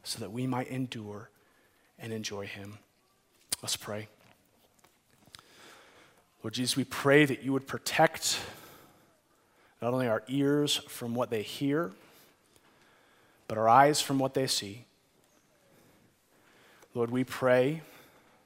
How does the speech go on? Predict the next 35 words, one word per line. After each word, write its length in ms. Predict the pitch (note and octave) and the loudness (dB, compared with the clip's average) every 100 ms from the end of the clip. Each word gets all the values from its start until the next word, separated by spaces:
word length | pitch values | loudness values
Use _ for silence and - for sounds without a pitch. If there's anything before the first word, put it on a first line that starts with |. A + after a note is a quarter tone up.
| _ | _
for 180 | - B2+ | -10 -4
those 320 | B2 C3 B2+ | 2 2 2
in 280 | - C3+ C#3+ | -2 -2 -2
here, 400 | B2+ D3 E3 F3+ - - | -2 -2 -2 -6 -14 -16
just 240 | - A#2 - | -8 -6 -6
as 100 | A#2+ | -8
Peter 440 | - - C#3+ C#3+ | -10 -6 -2 -2
assumes, 520 | C#3 - C#3 D#3 D3+ - A#2+ | 0 0 -2 -2 -6 -10 -6
who 120 | C3 | -4
may 300 | A#2+ C3 D3+ | -2 -2 -2
be 420 | B2+ A#2+ A#2+ A#2+ - - - _ - | -4 -6 -6 -10 -16 -20 -20 _ -14
false 360 | - G#2+ - | -6 -4 -4
teachers, 560 | - - - G#2 - - _ _ _ _ _ _ _ _ _ _ - _ - | -10 -10 -12 -10 -12 -12 _ _ _ _ _ _ _ _ _ _ -20 _ -6
who 100 | B2+ | -2
sitting 380 | - D3 D3 D3+ | 2 4 2 0
in 200 | C#3+ D3 | -4 -2
this 380 | D3 C#3 A2 | -2 -4 -6
room 460 | A2+ G#2 G2+ G2+ A2 A#2+ _ _ _ _ _ | -8 -6 -8 -10 -14 -20 _ _ _ _ _
might 200 | A#2+ G#2 | -6 -6
confess 360 | - A#2 A#2+ - | -8 -6 -2 -2
Christ 640 | - - C#3 C3+ - - | -4 -2 0 0 -2 -6
with 300 | - C#3 - | -6 -8 -4
their 160 | C#3 C3 | -6 -4
mouth, 420 | A2 G#2 G#2 - | -8 -10 -12 -12
but 180 | A#2 - | -12 -8
their 200 | A2+ A2 | -8 -4
lives 540 | A2+ B2 B2+ B2+ B2+ | 0 0 0 -2 -6
blaspheme 1000 | C3 B2 A#2 A#2 - - A2+ A#2 A2+ A#2+ - | -8 -6 -4 -4 -8 -8 -10 -10 -10 -14 -14
the 100 | - | -8
truth 540 | - - C3 C3 - | -8 -6 -8 -8 -12
of 140 | C3 C3 | -12 -8
the 80 | C3 | -8
gospel 680 | A2+ G#2 - - G#2+ G2+ - | -8 -8 -8 -8 -10 -12 -10
which 240 | A2 - | -4 -2
saves. 500 | - G#2+ F#2+ - - | -2 -6 -12 -12 -12